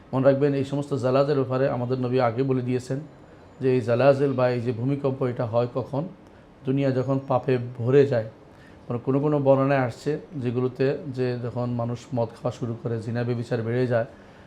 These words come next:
এবং যে হালালকে হারাম করতে শুরু করে, এই সমস্ত হারামকে হালাল করে, উল্টাপাল্টা করে, তখন, তখন আল্লাহ তাআলার পক্ষ থেকে এগুলি বান্দাকে ভীতি প্রদর্শন করানো হয়।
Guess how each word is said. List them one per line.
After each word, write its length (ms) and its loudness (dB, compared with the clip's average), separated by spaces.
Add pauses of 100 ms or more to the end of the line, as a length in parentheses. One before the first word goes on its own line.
(120)
এবং 200 0
যে 100 0
হালালকে 640 0 (200)
হারাম 220 0
করতে 240 -8
শুরু 200 -2
করে, 260 -2 (420)
এই 100 -10
সমস্ত 500 -2 (240)
হারামকে 360 0
হালাল 200 2
করে, 360 -2
উল্টাপাল্টা 400 -2
করে, 260 -2
তখন, 260 -4 (500)
তখন 160 0
আল্লাহ 200 2
তাআলার 220 0
পক্ষ 140 -4
থেকে 180 0
এগুলি 340 -2 (160)
বান্দাকে 460 -2 (220)
ভীতি 220 -2
প্রদর্শন 440 -2
করানো 240 2
হয়। 140 -6